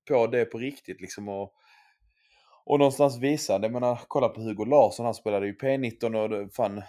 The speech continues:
hade du sagt, sagt till mig, ehm, det var innan han slog igenom att, att det, det skulle vara en spelare som skulle sätta tempot i Malmö F F och vara helt vital för, för, eh, vårt mittfältspel och att det inte var Sergio Peña och, och Anders Christiansen utan att de, de skulle snarare vara komplement till,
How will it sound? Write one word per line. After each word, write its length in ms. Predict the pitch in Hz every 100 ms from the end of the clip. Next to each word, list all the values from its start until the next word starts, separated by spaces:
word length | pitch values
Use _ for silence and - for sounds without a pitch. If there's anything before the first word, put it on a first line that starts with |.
| -
hade 160 | 120 113
du 60 | 113
sagt, 300 | 120 110 -
sagt 340 | - 117 110
till 100 | 120
mig, 320 | 117 98 95
ehm, 360 | 95 95 92 98 _ _ _ _ _ - - - 110 113
det 80 | 113
var 100 | 127
innan 200 | 127 127
han 120 | 123
slog 260 | 113 110 101
igenom 340 | 98 98 98
att, 220 | 101 - -
att 200 | 101 -
det, 240 | 98 104
det 100 | 98
skulle 200 | 98 107
vara 100 | 104
en 60 | 104
spelare 340 | - 110 104
som 100 | 101
skulle 200 | 98 -
sätta 240 | 98 104 104
tempot 420 | - 104 98 101
i 40 |
Malmö 260 | 104 101 104
F 100 | 101
F 80 | 95
och 80 | 98
vara 200 | 98 98
helt 260 | 98 95 87
vital 480 | 95 98 113 95 87
för, 300 | - 92 90 _ _ _ _ _ _
för, 400 | - 104 98 95
eh, 100 | 101
vårt 200 | 98 98
mittfältspel 800 | 107 117 - 101 - - 95 92
och 60 | 98
att 100 | 95
det 80 | 104
inte 480 | 113 110 95 92
var 140 | 92 95
Sergio 360 | 95 101 -
Peña 440 | 107 127 107 101 98
och, 380 | 95 95 - 95
och 100 | 101
Anders 240 | 101 -
Christiansen 580 | 107 - 113 92 87 95
utan 140 | 98
att 100 | 95
de, 200 | 104 95 -
de 240 | 107 98
skulle 220 | - 101
snarare 240 | 98 110 101
vara 100 | 98
komplement 640 | - 95 110 110 95 85
till, 160 | 92